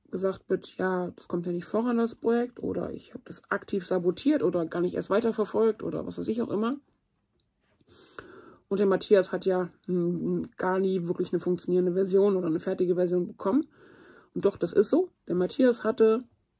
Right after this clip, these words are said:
donnerstags vorm Karneval, also dienstags war der Karneval, er hatte donnerstags vorher schon eine fertig ausgedruckte Version bei sich zu Hause liegen, weil ich ihm Mittwoch schon die Dateien gestru-,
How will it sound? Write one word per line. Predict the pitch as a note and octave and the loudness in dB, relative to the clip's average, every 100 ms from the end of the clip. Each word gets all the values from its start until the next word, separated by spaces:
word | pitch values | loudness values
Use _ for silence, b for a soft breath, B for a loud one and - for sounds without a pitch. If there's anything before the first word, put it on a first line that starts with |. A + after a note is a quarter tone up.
| _ _ - | _ _ 4
donnerstags | A#3 C4+ B3 A#3+ G#3+ | 6 6 4 0 0
vorm | - - A3+ B3+ | -8 2 6 6
Karneval, | B3 G#3+ G3 D#3+ | 6 -2 -2 -2
also | E3+ | -2
dienstags | F3 A3 G#3 F3+ | -2 0 -2 0
war | F#3 | -2
der | F3+ | 0
Karneval, | A3+ C#4+ C#4 | 0 0 0
er | A3 | -2
hatte | F3+ | -2
donnerstags | F#3+ G3+ G3+ F#3 - | -2 -2 -4 -8 -4
vorher | A3 A3 | -2 -2
schon | G3+ - G#3+ G3+ | -4 -4 -4 -4
eine | - F#3+ G3 | -2 0 0
fertig | F#3+ A#3 C4+ - - | 0 -2 -4 -6 -4
ausgedruckte | C4 - A#3+ - A#3 G3+ | -4 -2 -2 -2 0 2
Version | F#3+ G#3 A#3 | 4 4 4
bei | G3 | 0
sich | G#3 - | -4 -4
zu | F3+ | -2
Hause | G3+ G#3 | -2 0
liegen, | G#3+ G3+ | -2 0
weil | F#3+ | -2
ich | F#3 | -2
ihm | F3+ F#3 | -2 -2
Mittwoch | A3+ G#3 G#3 | 0 -2 -2
schon | - | -2
die | F#3 | -2
Dateien | F3+ E3+ B3 C4 | -2 -2 0 0
gestru-, | A#3 G#3+ | 0 0